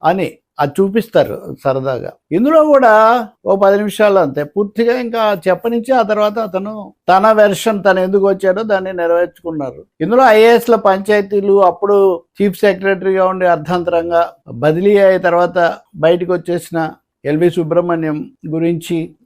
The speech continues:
ఈ విషయాలన్నీ అందులో వచ్చే జగన్మోహన్ రెడ్డి ఆయన ఏకపక్ష ధోరణి లాంటి అంశాలన్నీ. ఇక్కడ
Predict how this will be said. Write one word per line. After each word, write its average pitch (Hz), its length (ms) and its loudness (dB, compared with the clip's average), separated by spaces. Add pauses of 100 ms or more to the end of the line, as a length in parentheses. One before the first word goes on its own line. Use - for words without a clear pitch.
ఈ 165 120 -4
విషయాలన్నీ 170 540 -2
అందులో 175 240 0
వచ్చే 180 200 -6 (100)
జగన్మోహన్ 160 480 -2
రెడ్డి 151 200 -2 (100)
ఆయన 147 180 -6 (560)
ఏకపక్ష 180 520 0 (240)
ధోరణి 156 380 0 (100)
లాంటి 147 300 -6 (180)
అంశాలన్నీ. 139 760 -6 (240)
ఇక్కడ 302 240 0